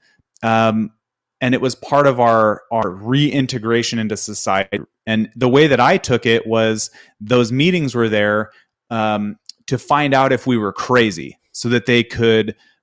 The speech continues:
put that in our medical records and then we wouldn't get to fly. So for me, those meetings were a huge turnoff, and I wasn't explained the why behind it. So anytime that I was scheduled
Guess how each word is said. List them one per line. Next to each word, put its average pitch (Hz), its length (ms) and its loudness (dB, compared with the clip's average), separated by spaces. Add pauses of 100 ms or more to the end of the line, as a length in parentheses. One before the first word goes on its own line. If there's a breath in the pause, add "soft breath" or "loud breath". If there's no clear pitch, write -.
put 139 180 0
that 127 140 4
in 117 120 0
our 107 100 2
medical 117 360 0
records 104 380 -4
and 104 100 -6
then 101 80 -6
we 98 100 -6
wouldn't 98 260 -4
get 95 140 -6
to 90 80 -16
fly. 90 380 -2
So 104 420 -2 (320 soft breath)
for 131 140 2
me, 175 220 4
those 127 240 4
meetings 131 460 0
were 113 120 0
a 110 40 2
huge 147 420 -2
turnoff, 98 680 -2 (340 soft breath)
and 117 360 -2 (220)
I 110 120 0
wasn't 139 300 0
explained 117 500 -2
the 101 80 0
why 90 380 -4
behind 131 420 -6
it. - 160 -8
So 123 240 -2
anytime 127 440 -2
that 113 100 0
I 110 80 2
was 101 360 -4 (180 soft breath)
scheduled 120 800 0